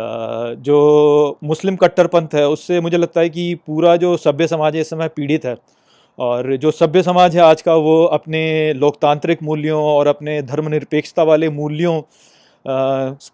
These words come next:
क-, अ, को बहुत महत्वपूर्ण मानता है और मुझे लगता है कि ये मूल्य बहुत महत्वपूर्ण है, तभी सभ्यता, अ, बनी रह सकती है। किंतु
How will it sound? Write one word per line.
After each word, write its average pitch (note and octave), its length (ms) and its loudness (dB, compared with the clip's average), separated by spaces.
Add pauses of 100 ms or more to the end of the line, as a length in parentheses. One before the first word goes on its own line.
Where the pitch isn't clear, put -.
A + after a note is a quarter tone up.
(140)
क-, - 240 -20
अ, D3 160 2
को E3 800 4
बहुत E3+ 220 2
महत्वपूर्ण E3 440 -2
मानता D#3 340 2
है F3 100 6
और E3+ 80 4
मुझे E3 200 0
लगता F3 240 0
है F3 80 0
कि E3+ 100 -10
ये E3+ 120 -2
मूल्य E3 260 -4
बहुत D#3 260 -4
महत्वपूर्ण D3+ 440 -6
है, D#3 100 -2
तभी D3+ 300 -2
सभ्यता, D#3 520 2
अ, - 720 -8
बनी D3+ 320 0
रह F#3 140 4
सकती E3+ 320 -2
है। D3 300 -2
किंतु F#3+ 380 -2